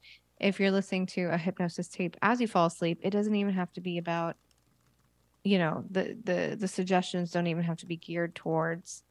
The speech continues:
um, insomnia, but it can, yeah, just the natural rhythm and the progression can help, help somebody fall asleep.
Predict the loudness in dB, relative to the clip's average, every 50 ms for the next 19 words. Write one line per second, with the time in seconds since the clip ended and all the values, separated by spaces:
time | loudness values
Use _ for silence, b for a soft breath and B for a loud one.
0 | _ _ _ _ _ _ _ _ _ 0 2 2 4 2 0 -2 -4 -8 -10 _
1 | -2 -2 -2 0 0 0 2 4 4 4 2 0 -2 -4 -4 -4 -4 -6 -6 -2
2 | 0 0 0 0 -2 -4 -4 -4 -6 -12 -12 -14 -16 -16 -16 -14 -6 -2 -2 -2
3 | 0 0 -2 0 0 -2 -2 -4 -4 -6 -4 -2 0 0 0 2 2 2 2 2
4 | 0 0 -2 -4 -4 -6 -8 -8 -8 -10 -8 -4 -2 -2 -2 -2 -4 -6 -6 -4
5 | -4 -4 -6 -4 -4 -4 -4 -4 _ _ _ _ -10 -8 0 0 0 0 0 -4
6 | -6 -4 -4 -6 -6 -6 -8 -10 -10 -12 -10 -10 -10 -10 -10 -12